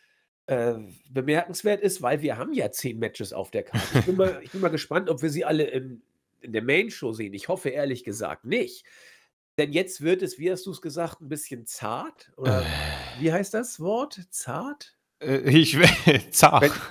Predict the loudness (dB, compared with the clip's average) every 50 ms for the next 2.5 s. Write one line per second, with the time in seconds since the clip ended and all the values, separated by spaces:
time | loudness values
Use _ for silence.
0 | -2 -2 -2 0 0 0 2 6 6 6 6 4 -2 -10 -16 -16 -8 2 4 4
1 | 4 4 -2 0 8 10 10 12 12 10 8 4 2 0 0 -2 -4 -6 -4 -4
2 | -4 -4 -4 -10 -10 -10 -8 -8 -10 -12